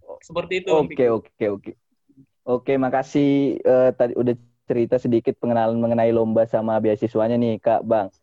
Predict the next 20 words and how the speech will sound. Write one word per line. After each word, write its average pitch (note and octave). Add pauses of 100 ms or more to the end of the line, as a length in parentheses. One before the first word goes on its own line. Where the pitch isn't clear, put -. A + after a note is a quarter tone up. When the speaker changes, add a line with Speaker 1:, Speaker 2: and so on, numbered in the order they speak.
(280)
Speaker 2:
Aku D3+
lanjut A3
ke G3+ (320)
pertanyaan F#3+
selanjutnya D#3+
nih. G#2+ (120)
Pertanyaannya C3
masih D#3
berhubungan, C#3 (240)
berhubungan B2+
sama B2
pertanyaan A#2
sebelumnya. A#2 (160)
Mungkin A2+
ini D3
lebih C3
ke B2
arah A#2+
teknisnya B2+
nih. A2+